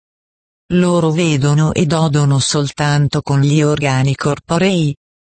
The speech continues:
ma le anime dei defunti vogliono essere visti con l'occhio spirituale. E quindi non esiste nessun contatto fra le anime dei defunti e gli uomini sulla terra,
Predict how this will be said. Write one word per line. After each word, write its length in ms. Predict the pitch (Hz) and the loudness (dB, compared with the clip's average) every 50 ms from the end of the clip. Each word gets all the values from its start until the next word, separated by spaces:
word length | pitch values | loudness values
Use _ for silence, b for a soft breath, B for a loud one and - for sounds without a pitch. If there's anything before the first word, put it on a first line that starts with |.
| _ - | _ -2
ma 140 | 196 190 170 | 0 0 0
le 180 | 165 160 160 151 | 0 0 0 0
anime 500 | 151 156 151 170 185 202 208 208 202 185 | 2 2 4 4 4 4 4 2 2 2
dei 220 | 147 156 165 165 | 2 2 2 2
defunti 680 | 139 151 151 - - - - 202 202 190 170 - - 170 | 2 0 0 -2 -4 -4 0 2 2 2 2 2 0 0
vogliono 520 | 143 165 170 170 160 151 156 147 139 139 | 2 2 0 0 0 2 2 2 2 2
essere 500 | 147 156 180 160 - - 202 180 151 151 | 2 2 0 0 -2 -2 -2 -2 0 0
visti 480 | 139 160 165 170 156 - - - 185 - | 2 2 2 2 0 -2 -4 -6 -6 -4
con 220 | - 185 180 175 | -2 0 2 2
l'occhio 420 | 180 175 180 175 - - - 185 | 2 2 0 0 -2 -2 -2 -2
spirituale. 1080 | 180 - - - - 196 180 196 185 - - 190 185 156 135 123 117 113 113 117 123 123 - _ _ _ _ _ _ _ _ _ _ _ _ _ | -2 -2 -4 -2 -2 0 2 2 0 0 0 -2 0 0 0 0 2 2 2 2 0 -2 -4 _ _ _ _ _ _ _ _ _ _ _ _ _
E 120 | - 180 | -8 -8
quindi 560 | - - - 233 240 233 226 220 185 160 180 180 | -6 -4 -2 0 2 2 2 2 2 2 4 4
non 240 | 180 180 180 185 | 4 4 2 2
esiste 640 | 202 185 156 - 170 156 143 131 - - - - 135 | 2 0 0 0 0 0 0 0 -4 -6 -6 -4 -2
nessun 540 | 139 160 180 185 - - - 190 196 202 190 | 0 0 0 0 -2 -2 -2 0 2 2 0
contatto 640 | - - 202 190 190 185 - - 185 180 170 - 170 | 0 0 2 2 2 0 0 -2 -2 -2 -2 -4 -6
fra 260 | 156 - - 170 160 | -6 -4 -2 -2 0
le 140 | 156 147 143 | 0 0 0
anime 500 | 147 151 151 156 180 202 220 233 226 208 | 0 2 2 4 4 4 4 2 2 0
dei 220 | 160 156 151 151 135 | 0 0 0 0 0
defunti 720 | 139 156 151 - - - 202 208 214 190 175 - - 175 | 0 0 0 -2 -4 -2 0 2 2 2 2 0 0 0
e 60 | 156 151 | 2 2
gli 180 | 156 151 156 | 2 2 2
uomini 580 | 160 147 143 135 135 135 135 143 139 139 135 139 | 2 2 2 2 2 2 2 2 2 2 0 0
sulla 360 | 139 - - 165 160 151 147 | -2 -2 -2 -2 -2 -2 -2
terra, 480 | - - 139 131 131 127 - 143 151 | -2 0 0 0 0 0 0 -2 -2